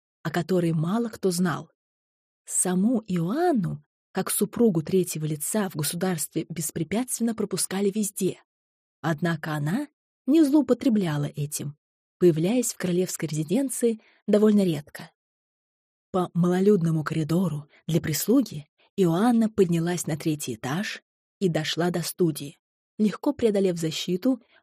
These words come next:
выставленную принцем от любопытных. "Привет!" с порога поздоровалась она, заходя в светлую, почти пустую комнату. "Поговорить надо". Юлиан вздрогнул,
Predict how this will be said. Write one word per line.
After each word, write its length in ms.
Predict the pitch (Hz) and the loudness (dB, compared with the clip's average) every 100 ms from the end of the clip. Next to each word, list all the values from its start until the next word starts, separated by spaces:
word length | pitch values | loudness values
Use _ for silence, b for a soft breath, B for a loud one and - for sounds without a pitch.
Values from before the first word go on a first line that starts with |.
| - | 0
выставленную 680 | 165 202 - 208 196 190 | 2 2 0 2 4 2
принцем 480 | 160 147 180 180 175 | 0 0 0 0 -4
от 160 | - 160 | -4 -2
любопытных. 680 | 190 175 165 139 - 160 - _ _ _ _ _ _ _ _ _ | 0 0 -2 -6 -8 -16 -18 _ _ _ _ _ _ _ _ _
"Привет!" 560 | 427 403 254 262 - _ _ _ _ | 8 10 8 4 -4 _ _ _ _
с 160 | - - | -10 -8
порога 480 | 151 135 175 233 226 | -6 0 2 2 0
поздоровалась 760 | 196 165 151 165 180 165 160 | -4 -4 -2 -2 0 -2 -4
она, 340 | 175 156 147 - _ _ _ - | -6 -6 -8 -14 _ _ _ -8
заходя 480 | 160 160 170 160 151 | -4 -2 -2 -2 -2
в 80 | |
светлую, 640 | - 165 160 220 165 151 147 b _ | -4 -2 0 0 0 -2 -6 b _
почти 340 | 151 - 180 | -4 -4 -4
пустую 420 | 170 156 - 185 | -4 -6 4 4
комнату. 560 | 180 175 147 127 - - _ _ _ _ _ _ | 4 -2 -2 -6 -14 -16 _ _ _ _ _ _
"Поговорить 600 | - 285 311 330 349 - | 0 4 6 8 6 4
надо". 400 | 175 175 165 170 170 _ _ _ _ _ _ _ - | 0 -2 -2 -6 -8 _ _ _ _ _ _ _ -6
Юлиан 480 | - 165 170 170 | 2 2 2 0
вздрогнул, 680 | 151 - 165 170 214 185 143 | -2 -6 4 4 6 0 -2